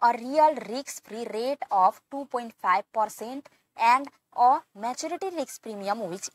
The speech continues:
starts at zero point zero four percent on one year security and increases by zero point zero four percent each year। के दियो त? हामीलाई यहाँ सुरुमा के स्ट्रिक दियो? रियल रिस्क फ्री रेट दियो टू पोइन्ट फाइभ पर्सेन्ट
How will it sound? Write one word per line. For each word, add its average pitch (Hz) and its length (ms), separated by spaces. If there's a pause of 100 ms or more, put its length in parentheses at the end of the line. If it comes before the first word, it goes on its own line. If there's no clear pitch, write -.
starts 285 440
at 185 300
zero 247 220
point 269 300
zero 202 180
four 220 180
percent 208 460
on 180 240
one 247 320
year 190 160
security 220 680
and 185 220
increases 285 760
by 180 160
zero 196 240
point 220 240
zero 233 160
four 247 220
percent 247 340
each 214 240
year। 160 160 (380)
के 254 160
दियो 247 200
त? 262 80
हामीलाई 202 380
यहाँ 220 100
सुरुमा 226 280
के 233 280
स्ट्रिक 208 340
दियो? 165 160
रियल 220 260
रिस्क - 300
फ्री 202 120
रेट 220 260
दियो 277 240 (320)
टू 226 100
पोइन्ट 226 200
फाइभ 180 260
पर्सेन्ट 269 380